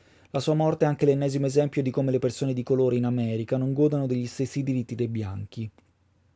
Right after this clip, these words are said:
Sin dal millenovecentonovantacinque la Corte Suprema degli Stati Uniti ha definito il tipo di raid antidroga che ha portato alla morte di Breonna incostituzionale. Il quarto emendamento della Costituzione americana, almeno in teoria,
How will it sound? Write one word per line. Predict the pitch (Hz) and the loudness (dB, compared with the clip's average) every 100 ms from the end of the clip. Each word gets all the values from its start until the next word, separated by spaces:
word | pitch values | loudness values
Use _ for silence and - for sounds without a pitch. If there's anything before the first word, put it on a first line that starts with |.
| _ _ _ _ _ - _ _ _ _ - | _ _ _ _ _ -20 _ _ _ _ -4
Sin | 175 | 2
dal | 165 147 | 4 4
millenovecentonovantacinque | 147 147 135 123 - 127 123 120 117 127 - 120 113 120 | 4 4 4 2 2 0 0 2 0 0 -2 -2 -2 2
la | 123 | 2
Corte | 131 139 143 | 2 -2 -2
Suprema | 147 151 147 | -2 0 2
degli | 143 135 | 2 0
Stati | - 139 151 | 0 -2 0
Uniti | 151 151 143 | 0 2 2
ha | |
definito | 123 - 139 131 | 2 0 -2 0
il | 117 | 0
tipo | 127 123 | -2 -2
di | 120 | 0
raid | 123 131 131 | 2 2 0
antidroga | 120 131 123 127 120 110 | -2 -2 4 6 4 0
che | |
ha | 117 | -2
portato | 117 117 127 | -4 -6 -2
alla | 123 | 0
morte | 123 127 127 | 0 -2 -2
di | 123 | -4
Breonna | 120 131 120 110 113 123 - | 0 2 2 0 -2 -4 -2
incostituzionale. | 151 - 131 127 120 113 - 113 104 101 101 - _ _ _ _ _ _ | -2 -2 -4 -4 -8 -6 -2 -2 -2 -6 -8 -10 _ _ _ _ _ _
Il | 135 | -4
quarto | - 147 139 | 6 6 6
emendamento | 135 131 127 131 127 123 | 2 2 2 2 0 2
della | 120 | 0
Costituzione | 117 120 123 127 117 135 | 0 -4 -6 -6 -2 -2
americana, | 127 127 127 151 135 120 107 | 0 -2 0 0 2 0 -2
almeno | 117 117 117 110 | -2 -2 0 -2
in | 110 | -2
teoria, | 123 117 110 120 | -4 -2 -2 -4